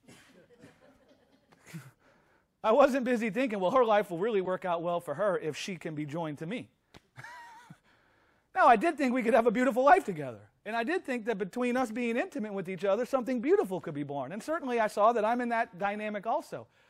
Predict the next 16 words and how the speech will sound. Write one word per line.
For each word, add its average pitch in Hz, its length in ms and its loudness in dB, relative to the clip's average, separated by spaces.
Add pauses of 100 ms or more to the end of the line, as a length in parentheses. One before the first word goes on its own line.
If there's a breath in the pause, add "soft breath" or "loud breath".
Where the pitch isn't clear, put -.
(200 soft breath)
But 285 140 6
I 277 80 6
was 240 180 4
more 349 240 2
thinking 233 520 -4 (280 soft breath)
of 226 240 0 (240 soft breath)
the 214 140 2
benefit 262 580 0
I 349 220 6
could 220 240 -4
gain 202 320 -2
from 214 160 -4
having 196 320 -2
intimacy 208 480 -2
with 180 160 0
her. - 320 -4